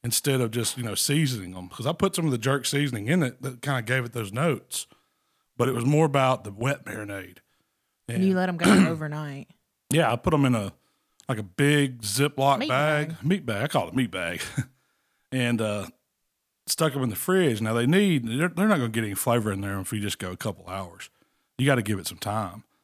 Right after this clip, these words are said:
Speaker 1: So six hours would be ideal. I would at least do that. So you gotta plan this
Speaker 2: I would
Speaker 1: recipe
Speaker 2: say
Speaker 1: out.
Speaker 2: twenty-four would be ideal.
Speaker 1: But, yeah, overnight. I mean, that's
Speaker 2: Six would be
Speaker 1: twelve.
Speaker 2: minimum.
Speaker 1: Yeah, six minimum,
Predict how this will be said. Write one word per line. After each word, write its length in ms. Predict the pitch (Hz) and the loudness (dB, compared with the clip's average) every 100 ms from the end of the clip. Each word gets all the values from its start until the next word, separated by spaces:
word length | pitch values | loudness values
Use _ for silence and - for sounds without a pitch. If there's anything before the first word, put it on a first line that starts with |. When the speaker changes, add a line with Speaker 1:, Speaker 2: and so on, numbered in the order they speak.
| _ _ _ | _ _ _
Speaker 1:
So 340 | - 113 98 - _ _ | -2 0 -2 -8 _ _
six 360 | - 190 196 | 2 2 4
hours 440 | 165 160 160 151 120 | 6 8 8 6 4
would 180 | 120 110 | 2 4
be 200 | 120 107 | 2 2
ideal. 680 | 101 101 127 139 143 135 _ _ _ - | 0 2 2 4 2 -2 _ _ _ -4
I 100 | 127 | 0
would 140 | 127 | 2
at 60 | 98 | 0
least 380 | 98 156 165 - | 2 4 4 0
do 160 | 104 95 | -2 0
that. 400 | 110 135 135 - _ _ _ _ _ - | 0 0 -2 -8 _ _ _ _ _ -2
So 60 | |
you 80 | 131 | 4
gotta 180 | 156 95 | 4 4
plan 440 | - 147 143 110 | 0 4 4 4
this 200 | 110 - | 2 0
Speaker 2:
I 40 | 95 | -2
would 100 | 370 | -4
Speaker 1:
recipe 140 | - | -4
Speaker 2:
say 100 | - | -6
Speaker 1:
out. 60 | - | -6
Speaker 2:
twenty-four 600 | 185 190 160 156 208 165 | -4 -4 -4 -2 0 0
would 120 | 143 | -4
be 160 | 131 127 | -8 -8
ideal. 680 | 127 123 175 117 104 131 151 | -10 -8 -2 -2 -2 -6 -6
Speaker 1:
But, 60 | 147 | 0
yeah, 60 | 135 | 4
overnight. 540 | 147 101 104 95 95 - | 4 4 0 -2 -4 -10
I 60 | 127 | -12
mean, 160 | 110 | -4
that's 160 | 113 123 | -2 -2
Speaker 2:
Six 260 | - 202 - | -4 -2 4
would 80 | |
be 60 | 151 | 6
Speaker 1:
twelve. 300 | 156 147 143 143 | 6 6 2 0
Speaker 2:
minimum. 300 | 165 160 175 - | -4 -8 -6 -2
Speaker 1:
Yeah, 280 | 127 104 98 | -2 -2 -4
six 320 | - 196 - | 0 0 4
minimum, 500 | 139 151 156 156 | 4 6 4 4